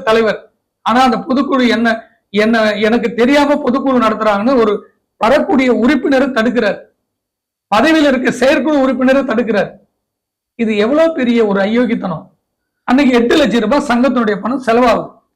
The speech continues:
பொதுக்குழு நடத்துது, முந்நூறு பேர் வந்து கலந்துக்கிறாங்க, ஆதங்கத்தை சொல்றாங்க. அதுலயே ரெண்டு துணைத் தலைவர் கலந்துக்கிறாரு. தமிழ்குமரன் கலந்துக்கிட்டு, "இது வரைக்கும் நம்ம ஒரு ஒன்றரை வருஷமா எந்த வேலையுமே நடக்கல" அப்படின்னு அவரே, அவரே அனௌன்ஸ் பண்றாரு.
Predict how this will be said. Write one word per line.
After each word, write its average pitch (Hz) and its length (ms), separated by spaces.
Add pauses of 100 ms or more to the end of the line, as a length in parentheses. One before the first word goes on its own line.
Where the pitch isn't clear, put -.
(200)
பொதுக்குழு 330 440
நடத்துது, 294 340
முந்நூறு 254 280
பேர் 302 180
வந்து 277 180
கலந்துக்கிறாங்க, 262 460 (100)
ஆதங்கத்தை 262 420
சொல்றாங்க. 247 340 (640)
அதுலயே 277 300
ரெண்டு 254 200
துணைத் 269 240
தலைவர் 254 280
கலந்துக்கிறாரு. 233 440 (1040)
தமிழ்குமரன் 247 520
கலந்துக்கிட்டு, 220 360
"இது 247 260
வரைக்கும் 247 260
நம்ம 220 200
ஒரு 208 220
ஒன்றரை 220 360
வருஷமா 226 400 (360)
எந்த 269 420
வேலையுமே 247 480
நடக்கல" 196 440 (560)
அப்படின்னு 208 160
அவரே, 262 480 (120)
அவரே 294 420
அனௌன்ஸ் 294 280
பண்றாரு. 240 460